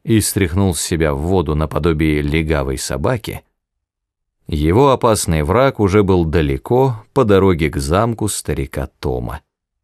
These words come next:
Солнце во всем блеске лило свои лучи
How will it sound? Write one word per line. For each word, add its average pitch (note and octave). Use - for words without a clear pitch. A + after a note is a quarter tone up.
Солнце A2+
во D#2
всем C3
блеске F2+
лило F2
свои C#2
лучи G#2+